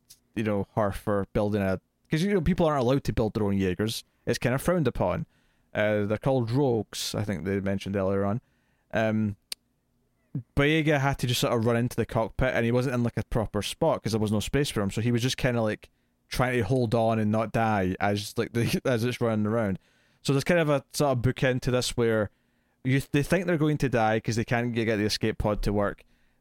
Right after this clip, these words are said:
S-, but then, of course, uh, if you, just in case you forgot, you know, Scrapper's been, like, hanging on the back of <laughs> the, of, of Gypsy the whole time and cuts into the helmet, gets them to come inside,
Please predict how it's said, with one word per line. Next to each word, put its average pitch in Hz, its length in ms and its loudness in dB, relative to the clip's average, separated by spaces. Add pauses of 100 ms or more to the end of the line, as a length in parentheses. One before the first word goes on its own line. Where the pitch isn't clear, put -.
S-, - 140 -8 (120)
but 131 140 0
then, 135 200 4
of 123 120 -4
course, - 580 -2 (360)
uh, - 100 -8 (160)
if 127 160 -2
you, 131 60 2
just 120 160 -2
in 143 60 -2
case 160 200 0
you 170 60 0
forgot, 202 540 2
you 147 100 2
know, 139 180 0
Scrapper's 143 760 0 (360)
been, 117 200 2
like, 110 160 -2
hanging 127 300 2
on 117 120 2
the 107 60 2
back 120 300 0
of 101 300 -4 (360)
<laughs> - 0 -
the, 135 600 -2
of, 117 280 -2 (120)
of 113 180 -4
Gypsy 123 300 -2
the 113 60 2
whole 117 140 0
time 117 420 0 (360)
and 117 180 0
cuts 170 300 2
into 143 240 2
the 127 120 2
helmet, 110 460 2 (920)
gets 151 240 2
them 143 160 2
to 135 80 0
come 131 160 0
inside, 120 380 0